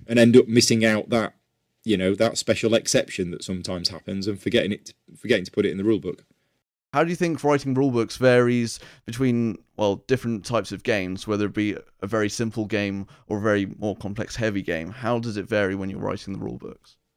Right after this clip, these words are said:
Speaker 1: I think the approach has gotta be, gotta be the same. I think with a simple game, it is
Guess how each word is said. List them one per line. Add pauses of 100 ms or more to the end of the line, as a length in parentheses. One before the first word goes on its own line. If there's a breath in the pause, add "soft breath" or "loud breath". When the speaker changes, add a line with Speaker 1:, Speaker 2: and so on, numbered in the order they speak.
(340)
Speaker 1:
I
think
the
approach
has
gotta
be, (200)
gotta
be
the
same. (440)
I
think
with
a
simple
game, (340)
it
is